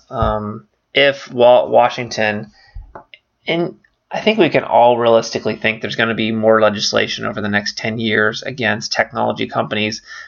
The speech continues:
because of the data breaches, because of the, um, ability to collect data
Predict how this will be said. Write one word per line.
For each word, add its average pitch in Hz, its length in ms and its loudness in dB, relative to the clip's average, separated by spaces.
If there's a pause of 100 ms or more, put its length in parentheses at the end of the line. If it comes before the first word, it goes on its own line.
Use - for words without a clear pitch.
(100)
because 117 500 2
of 107 260 2
the 110 220 -4
data 107 400 2
breaches, 107 480 -6
because 117 460 0
of 107 200 2
the, 107 460 -4 (520)
um, 101 560 -2
ability 117 460 2
to - 140 -8
collect 113 600 0
data 110 520 2